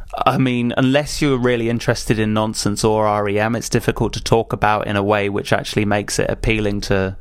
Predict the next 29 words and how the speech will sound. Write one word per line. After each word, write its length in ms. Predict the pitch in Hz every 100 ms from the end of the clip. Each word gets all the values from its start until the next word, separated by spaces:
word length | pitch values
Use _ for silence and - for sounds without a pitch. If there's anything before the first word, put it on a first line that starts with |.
| -
to 140 | 113
anyone 300 | 113 117 101
but 160 | 98 98
myself. 560 | 101 95 101 90 90
But 140 | - -
if 100 | 147
you 160 | 151
are 220 | 160 175 175
into 240 | 147 -
R 240 | 135 127
E 80 | 131
M, 120 | 131
actually, 500 | 113 - - 98 92 - - - - -
give 160 | - 143
it 100 | 139
a 60 | 131
listen 520 | 135 - 98 90 85 - -
because 340 | 135 - 135
it's 220 | 151 135
good 180 | - 175
fun, 460 | - 156 120 98 90
I 100 | 101
think, 240 | - 110
to 80 | 120
go 180 | - 120
through 240 | - 117 -
every 320 | 123 123 117
single 340 | - 110 98
song 500 | 95 - 104 90 -